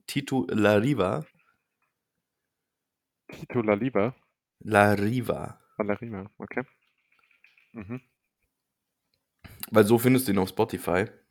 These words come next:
Speaker 1: ähm,
Speaker 2: Mhm.
Speaker 1: nämlich die Version von, ähm, Back to the House That Love Built.
Speaker 2: Oh.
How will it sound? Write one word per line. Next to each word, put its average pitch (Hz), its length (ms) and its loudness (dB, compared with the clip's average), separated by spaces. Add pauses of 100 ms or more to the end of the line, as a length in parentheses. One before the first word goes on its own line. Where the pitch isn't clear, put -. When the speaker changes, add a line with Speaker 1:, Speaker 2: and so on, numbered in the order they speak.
(200)
Speaker 1:
ähm, 92 260 0
Speaker 2:
Mhm. 92 60 -4
Speaker 1:
nämlich 95 200 -2
die 98 120 -6
Version 95 440 0
von, 92 600 0
ähm, 92 580 -2 (1400)
Back 98 420 2
to 123 200 -4
the 113 120 4
House 107 520 0
That 101 180 0
Love 98 380 0
Built. 95 340 -6 (1080)
Speaker 2:
Oh. 131 440 2